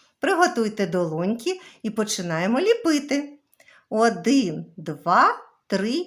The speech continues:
чотири. Ми сніжок зліпили. Він кругленький і гладенький,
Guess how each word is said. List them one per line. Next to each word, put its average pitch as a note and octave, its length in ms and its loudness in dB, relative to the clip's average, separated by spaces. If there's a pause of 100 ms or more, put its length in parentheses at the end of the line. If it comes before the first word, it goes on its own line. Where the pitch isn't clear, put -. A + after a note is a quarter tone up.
(120)
чотири. D4 840 -2 (200)
Ми G#3 240 2
сніжок G4 1000 2
зліпили. C4 1000 0 (680)
Він D#4 440 2
кругленький F#3+ 1600 -2 (760)
і F3+ 240 -4
гладенький, C#4+ 1800 2